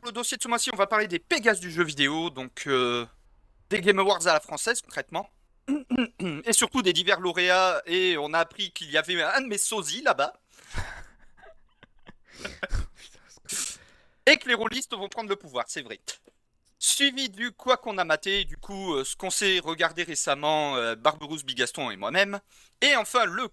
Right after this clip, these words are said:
Speaker 1: Quoi qu'on s'est culturé. <clears throat> Bah, euh, quoi qu'on s'est culturé, euh, c'est, euh, ça peut être tout et n'importe quoi. Ça peut être des films, des expositions, des livres, euh, des, des sites de cul. Non, pas des sites de cul, c'est vrai, on avait dit qu'on restait, euh, family friendly.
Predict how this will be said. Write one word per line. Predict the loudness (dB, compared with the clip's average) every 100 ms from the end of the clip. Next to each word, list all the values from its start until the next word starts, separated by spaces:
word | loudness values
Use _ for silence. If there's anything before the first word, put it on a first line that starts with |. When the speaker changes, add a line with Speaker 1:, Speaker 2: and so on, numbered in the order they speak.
| _
Speaker 1:
Quoi | 0 2
qu'on | 2 -2
s'est | -2
culturé. | -2 -4 -4 -6 -2 -2 -4 _ _ -10
<clears throat> | -6 -6 _ -14 -12 -12 _ _ _ _ -6
Bah, | 4 6 6 4
euh, | 0 -8 _
quoi | -4 -4
qu'on | -4
s'est | -8 -8
culturé, | -10 -12 0 2 2 0
euh, | -2 -2
c'est, | 0 0 0 -2
euh, | -4 -6
ça | -4
peut | -2 -4
être | -6
tout | -6
et | -2
n'importe | 0 0 -2 -4
quoi. | -4 -4
Ça | -4
peut | -6
être | -4
des | -6
films, | -4 -8
des | -8 -12
expositions, | -10 -10 -10 -12 -10 -8 -6 -6
des | -6
livres, | -4 -4 -4 -2
euh, | -4 -4 -10 -20 -20 _ -20 -6
des, | -2 -2 -4
des | -2 0
sites | 2 0
de | -2
cul. | -2 -6 2
Non, | 2
pas | 4 2
des | 2
sites | -2 -4
de |
cul, | -6 -4
c'est | -4 0
vrai, | 0
on | 2
avait | 2 2
dit | -4
qu'on | 0
restait, | 2 0 0 2 4
euh, | 2 2 2 2 0 -2 -6 0
family | 2 2 -8
friendly. | -4 -6 -6